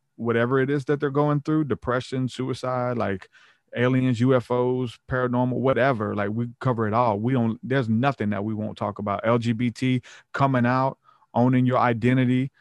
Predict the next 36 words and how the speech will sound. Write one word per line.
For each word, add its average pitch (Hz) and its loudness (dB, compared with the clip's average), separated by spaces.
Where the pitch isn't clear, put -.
you 120 0
know, 110 2
coming 120 0
out 113 0
to - -8
your 117 -2
family, 123 -4
all 135 0
of 127 2
that 104 0
stuff. 101 -6
You 120 -6
know, 113 0
for 123 -2
me, 156 6
those 139 2
were 123 -2
things 127 -2
that 120 0
I 139 2
wouldn't 117 -2
even 117 0
have 104 -4
seen 131 -2
myself 117 -4
touching 101 -4
years 117 -2
ago, 104 -2
but 104 -4
I've 107 0
been, 113 -2
like, 113 -6
a 101 -8
spokesman 107 -6
for 117 0
just 107 -6